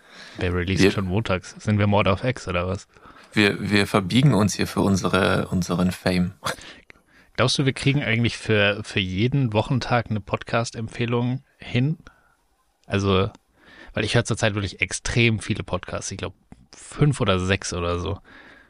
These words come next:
Speaker 1: Ähm, und die haben zum Glück alle unterschiedliche Release-Tage.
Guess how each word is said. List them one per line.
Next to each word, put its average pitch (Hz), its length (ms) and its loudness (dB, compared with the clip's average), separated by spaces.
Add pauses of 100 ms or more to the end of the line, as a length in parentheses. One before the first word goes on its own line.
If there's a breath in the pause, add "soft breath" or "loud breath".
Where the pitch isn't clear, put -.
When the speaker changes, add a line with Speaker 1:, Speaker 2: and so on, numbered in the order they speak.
(800 loud breath)
Speaker 1:
Ähm, 92 480 0
und 98 160 -2
die 101 60 4
haben 110 120 2
zum 98 160 -4
Glück 127 240 -2
alle 135 180 2
unterschiedliche 123 580 0
Release-Tage. 98 680 -4